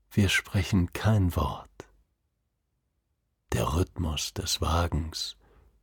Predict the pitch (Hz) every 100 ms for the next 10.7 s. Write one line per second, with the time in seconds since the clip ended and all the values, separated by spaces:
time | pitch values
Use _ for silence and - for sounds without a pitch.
0 | _ - - - 71 - - 80 92 -
1 | 98 98 - 90 - - 95 90 - 73
2 | - - _ - 82 107 101 - _ _
3 | _ - - - - _ _ _ _ -
4 | 101 104 - - - - - - _ _
5 | _ _ _ _ _ _ _ _ _ _
6 | _ _ _ - - - - - - -
7 | - - - - - - 135 101 90 -
8 | - 95 87 78 69 - - - 90 71
9 | 60 58 - - 139 - - - 113 -
10 | - - - - - - -